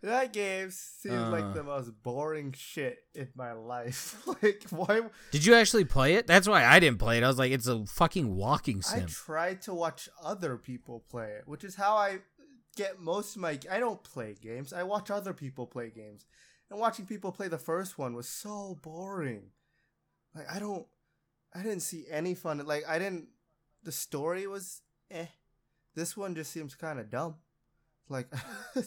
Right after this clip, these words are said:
Speaker 1: just doesn't make sense. I don't know why. Why would they do this? No, I don't, I never played it.
Speaker 2: I'm gonna be a hundred percent honest. I think every game, uh,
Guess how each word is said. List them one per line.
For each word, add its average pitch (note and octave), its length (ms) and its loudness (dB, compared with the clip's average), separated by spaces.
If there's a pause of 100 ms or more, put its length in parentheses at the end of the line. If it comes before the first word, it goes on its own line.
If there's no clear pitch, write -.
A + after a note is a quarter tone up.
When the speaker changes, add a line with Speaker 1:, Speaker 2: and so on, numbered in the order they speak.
Speaker 1:
just - 560 -10
doesn't F3+ 380 -8
make D#3 200 -12
sense. - 460 -12 (920)
I D#3 80 -18
don't E3+ 140 -12
know E3 140 -6
why. F3 320 -6 (720)
Why E3+ 140 -14
would D#3+ 160 -12
they D#3 100 -12
do D#3 160 -14
this? D3 280 -14
No, C#3 320 -4
I D#3 140 -2
don't, D#3+ 240 -2
I D3 80 -4
never C#3 220 -4
played A2+ 240 -10
it. G2 120 -16 (1700)
Speaker 2:
I'm C#3 120 0
gonna A#3 100 4
be F3 80 6
a C#3 60 8
hundred D3+ 160 6
percent C#3 240 2
honest. D#3+ 280 4
I D3 80 4
think E3+ 200 2
every C#3+ 200 4
game, C3+ 340 6
uh, A2 560 6